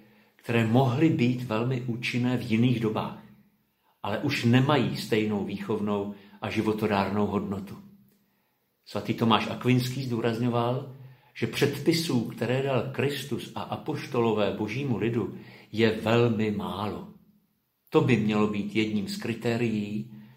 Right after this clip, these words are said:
které je třeba zohledňovat při přemýšlení o reformě církve a jejího hlásání. Tak, takhle to říká papež.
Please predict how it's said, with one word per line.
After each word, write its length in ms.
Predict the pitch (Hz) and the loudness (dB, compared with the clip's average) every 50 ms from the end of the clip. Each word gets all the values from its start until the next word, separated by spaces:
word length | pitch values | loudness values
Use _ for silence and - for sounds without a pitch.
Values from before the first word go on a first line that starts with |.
| _ _ _ _ | _ _ _ _
které 200 | - 127 131 139 | -2 0 2 4
je 100 | 135 123 | 4 4
třeba 280 | - - 131 - 117 | 2 0 -2 -2 -2
zohledňovat 600 | 110 - 120 120 127 131 123 123 123 117 123 123 123 | 0 0 0 0 0 0 2 2 2 2 2 0 0
při 140 | - - - | -2 -6 -6
přemýšlení 920 | - - - 107 110 110 - - 113 110 107 107 107 104 104 - - - - - - | -6 -4 -4 -2 -2 -2 -4 -2 -2 0 0 0 0 0 -2 -6 -8 -10 -12 -10 -4
o 120 | 110 104 | -2 0
reformě 580 | 110 117 113 - - 123 120 120 120 123 123 123 | 0 0 -2 0 2 2 4 4 2 2 0 0
církve 560 | - - - 101 101 101 - 104 104 107 104 - - - - - | -4 -4 -6 -6 -6 -4 -2 -2 -2 -2 -2 -6 -14 -16 -14 -10
a 60 | 110 | -6
jejího 460 | 107 104 95 95 95 95 90 92 95 85 | -4 -4 -4 -4 -6 -8 -6 -6 -6 -4
hlásání. 680 | 90 95 87 82 85 - - 98 92 92 87 82 - - - - - - | -2 -2 -2 -2 -4 -6 -6 -6 -6 -8 -10 -12 -16 -18 -20 -20 -20 -10
Tak, 200 | - - - - - - _ | -10 -10 -10 -10 -16 -18 _
takhle 280 | - 123 120 - 131 127 | -4 -4 0 2 2 2
to 140 | 127 127 117 | 2 0 -2
říká 260 | - 120 - 120 117 | -2 -2 0 0 -2
papež. 420 | 117 113 - - 90 - - - | -2 -2 -6 -6 -8 -10 -10 -14